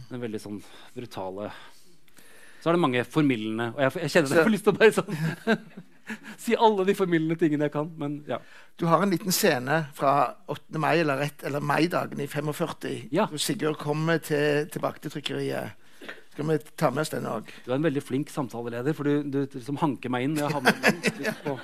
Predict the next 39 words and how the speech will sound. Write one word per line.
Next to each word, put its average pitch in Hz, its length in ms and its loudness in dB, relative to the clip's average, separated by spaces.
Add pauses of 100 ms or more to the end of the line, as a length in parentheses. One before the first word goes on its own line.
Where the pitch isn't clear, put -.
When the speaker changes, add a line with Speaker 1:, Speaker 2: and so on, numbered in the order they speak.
(140)
Speaker 2:
<laughs> - 240 -10
Jeg 147 80 0
sitter 185 240 4
og 180 60 4
kikker 175 340 -2
på 190 80 -2
klokka, 185 320 0
men, 185 160 2
Speaker 1:
Ja, 160 60 4
du, 175 100 2
du 165 240 8
Speaker 2:
eh, 160 40 -2
Speaker 1:
ba 147 120 8
meg 156 160 8
om 175 140 8
å, 180 80 8
Speaker 2:
men 156 60 0
Speaker 1:
du 170 60 4
ba 147 140 8
meg 160 140 6
om - 20 6
å 185 80 2
lese 135 240 4
for 143 80 2
et 151 80 8
Speaker 2:
Ja, 165 80 10
ja, 175 80 10
Speaker 1:
kvarter 175 160 10
Speaker 2:
jeg 180 120 8
vil 180 100 6
Speaker 1:
siden, 185 100 4
Speaker 2:
gjerne 170 160 6
Speaker 1:
så - 0 -
Speaker 2:
at 175 80 2
du 180 80 -8
skal 185 160 2
lese 165 240 0
litt. - 360 -6 (3750)
Speaker 1:
Trykkplatene 143 640 -4